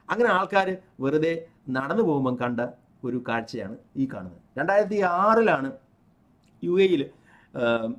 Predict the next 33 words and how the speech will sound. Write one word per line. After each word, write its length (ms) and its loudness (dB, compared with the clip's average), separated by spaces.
ഈ 100 -2
ഒരു 140 -2
ഇതിപ്പോ 280 -2
നമ്മള് 300 0
പ്ര-, 320 2
പ്ര-, 200 2
പ്രഭാഷണം 380 0
നടത്തുന്ന 360 0
രാജേഷിന്റെ 680 2
ജോലി 240 4
സ്ഥലത്തിന് 440 -2
കുറച്ചടുത്താണ്. 640 2
ഞങ്ങൾ 160 0
കുറെ 200 4
നാളായിട്ട് 400 6
പ്ലാൻ 240 6
ചെയ്യുന്നുണ്ട് 340 6
നമുക്കിവിടെ 420 4
പോണം 260 4
പോണമെന്ന്. 400 -2
ഇത് 200 6
മ്ലീഹ 360 4
എന്ന് 200 0
പറയുന്ന 300 2
സ്ഥലമാണ്. 440 -2
ഏ, 80 -6
ഈ 80 -8
മ്ലീഹ 420 2
എന്ന് 240 2
പറയുന്ന 300 2
സ്ഥലത്ത് 380 -6
രണ്ടായിരത്തി 480 2
ആറിലാണ് 580 2